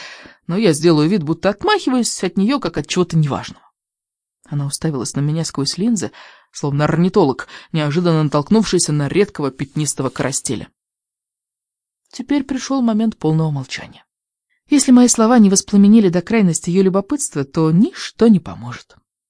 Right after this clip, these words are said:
Я почти ощущала жар ее взгляда. «М,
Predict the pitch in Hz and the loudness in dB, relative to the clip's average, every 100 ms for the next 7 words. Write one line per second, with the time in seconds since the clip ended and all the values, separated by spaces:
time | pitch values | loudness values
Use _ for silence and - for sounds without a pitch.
0 | _ _ _ _ _ _ _ 196 202 196 | _ _ _ _ _ _ _ 0 2 0
1 | 208 - 220 262 - 180 202 175 202 220 | -2 0 0 0 -2 0 2 0 0 -2
2 | 214 160 220 233 - _ _ _ _ _ | -4 -6 -6 -8 -12 _ _ _ _ _
3 | _ _ _ _ _ _ _ _ _ _ | _ _ _ _ _ _ _ _ _ _
4 | _ _ _ - 131 123 139 | _ _ _ -10 -8 -6 -8